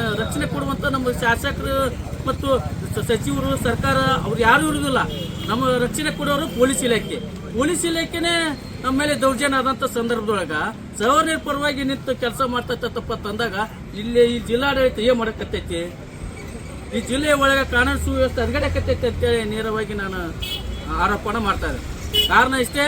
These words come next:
ಈ ಕೂಡಲೇ ಆರೋಪಿಗಳನ್ನ, ಆ, ಕೂಡಲೇ ಬಂಧಿಸ್ಬೇಕು ಮತ್ತು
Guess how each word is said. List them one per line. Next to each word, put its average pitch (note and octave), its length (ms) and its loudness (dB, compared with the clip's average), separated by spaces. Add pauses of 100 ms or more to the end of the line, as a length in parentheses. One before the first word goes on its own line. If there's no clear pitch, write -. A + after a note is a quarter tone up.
(540)
ಈ B3+ 120 -2
ಕೂಡಲೇ C#4 300 4
ಆರೋಪಿಗಳನ್ನ, C4+ 840 4
ಆ, - 960 0 (140)
ಕೂಡಲೇ B3+ 240 6
ಬಂಧಿಸ್ಬೇಕು C#4 640 2 (1000)
ಮತ್ತು D#4 240 -4